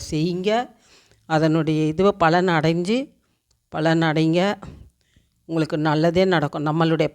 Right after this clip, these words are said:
பாவங்க போனாலுமே நமக்கு பாதி போ-, இது தானேம்மா. அதனால நம்ம பண்ண பாவம் வந்து எந்த ஜென்மத்துல பண்ண பாவம்னு இங்க வந்து அனுபவிக்கிறோம்னு தான் நம்ம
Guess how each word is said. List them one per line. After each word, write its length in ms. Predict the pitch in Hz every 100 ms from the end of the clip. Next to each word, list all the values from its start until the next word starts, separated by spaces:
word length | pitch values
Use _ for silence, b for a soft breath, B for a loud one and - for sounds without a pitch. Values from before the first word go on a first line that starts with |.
| -
பாவங்க 520 | 180 196 226 240 226 208
போனாலுமே 520 | 190 196 196 190 208
நமக்கு 320 | 214 170 165
பாதி 560 | 156 165 156 175 185 175
போ-, 440 | 165 180 170 165
இது 180 | 147 156
தானேம்மா. 500 | 170 165 151 139 156 131 _ _ _ _ _ _ _
அதனால 800 | - 156 156 165 175 196 160 165
நம்ம 240 | 156 147 147
பண்ண 360 | - 165 208
பாவம் 420 | 202 180 175 180
வந்து 240 | 196 185 196
எந்த 300 | 160 180 185
ஜென்மத்துல 400 | 180 175 180 185
பண்ண 280 | 175 170 165
பாவம்னு 240 | 170 170 214
இங்க 280 | 190 151
வந்து 260 | 160 147 170
அனுபவிக்கிறோம்னு 720 | 156 156 170 160 160 156 156
தான் 140 | 170
நம்ம 160 | 185 170